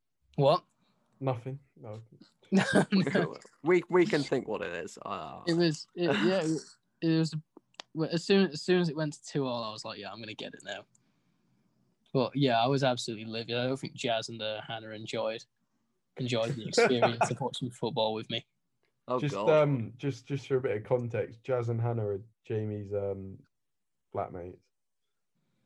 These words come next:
Speaker 2: and, um, yeah, I, I think they've.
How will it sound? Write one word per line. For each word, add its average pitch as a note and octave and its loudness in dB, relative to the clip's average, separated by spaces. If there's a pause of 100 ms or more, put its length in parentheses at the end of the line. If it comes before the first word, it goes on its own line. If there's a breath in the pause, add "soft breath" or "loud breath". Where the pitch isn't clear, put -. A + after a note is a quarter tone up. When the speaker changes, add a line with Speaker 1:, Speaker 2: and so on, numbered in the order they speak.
(380)
Speaker 2:
and, G2+ -6
um, G#2 -2 (420)
yeah, G#2+ -2 (180)
I, A2+ -6 (200)
I A#2+ -6
think A#2 -10
they've. G#2 -4